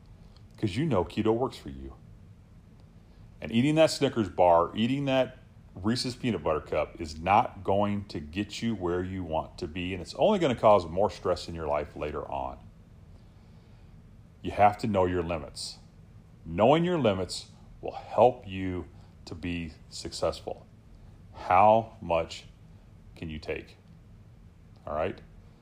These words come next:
Now, I love to decompress with my stress. I have a very stressful job, and one of the ways I do that is through music, through laughter. I love to make people laugh, and so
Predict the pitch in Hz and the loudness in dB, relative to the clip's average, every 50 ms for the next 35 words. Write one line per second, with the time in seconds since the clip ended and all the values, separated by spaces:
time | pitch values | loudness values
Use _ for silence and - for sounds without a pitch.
0 | - - - - - - - - - 98 95 107 123 127 127 127 123 110 104 101 | -20 -20 -20 -20 -20 -20 -20 -4 4 10 12 12 12 12 12 12 10 10 6 2
1 | 98 98 90 85 - - 107 107 104 - 101 82 - 104 98 98 95 - - - | 2 2 -2 -6 -8 -4 -4 -4 -4 -4 -10 0 4 4 4 4 4 0 -8 -8
2 | - 92 82 80 - 85 85 82 - 85 78 - 92 92 85 76 78 87 92 95 | -6 -6 -6 -4 -2 -4 -4 -2 -4 -8 -4 -2 -2 -2 -2 -2 0 0 0 0
3 | 92 - - 101 95 - 120 113 98 92 82 80 82 85 85 87 85 82 87 90 | 0 0 0 0 0 0 -6 -2 2 4 6 6 6 4 2 -2 -4 -4 -4 -4
4 | - 92 95 98 98 95 101 98 92 95 87 85 85 82 - - - - - - | -4 -4 -4 -4 -4 -4 -4 -4 -4 -4 -4 -2 -2 -2 -2 -4 -10 -20 -20 -20
5 | - - - - - - - - 82 82 80 78 78 - - - - - - - | -20 -20 -20 -20 -20 -16 -10 -6 -6 -4 -4 -4 -6 -8 -12 -12 -18 -20 -20 -20
6 | - - - - 92 80 78 85 92 104 127 147 - - - - - - - - | -20 -20 -12 -10 -8 -8 -6 -6 -4 -2 -2 -4 -4 -6 -18 -20 -20 -20 -20 -20
7 | - - - - - - - - - - - - - - - - - - - - | -20 -20 -20 -20 -20 -20 -20 -20 -20 -20 -20 -20 -20 -20 -20 -20 -20 -20 -20 -20
8 | - - - - - 104 92 85 80 78 87 101 101 - - 127 135 127 117 - | -20 -20 -20 -10 -6 -6 -4 -2 2 4 4 4 2 0 0 0 0 0 -4 -12
9 | - - - - - - - - - - - - - - - - 87 85 87 90 | -20 -20 -20 -20 -20 -20 -20 -20 -20 -20 -20 -20 -20 -20 -8 -4 -2 2 2 2
10 | 95 98 95 95 92 92 - 104 - 95 90 87 85 87 90 101 107 - - - | 2 0 -4 -6 -8 -6 -8 -6 -4 -2 0 2 4 4 4 2 0 -4 -12 -20
11 | - - - - - - - - - - 78 - - 85 82 80 80 80 80 82 | -20 -20 -20 -20 -20 -20 -20 -20 -16 -16 -14 -8 -4 -2 0 0 0 0 -2 -2
12 | 82 82 - | -6 -8 -10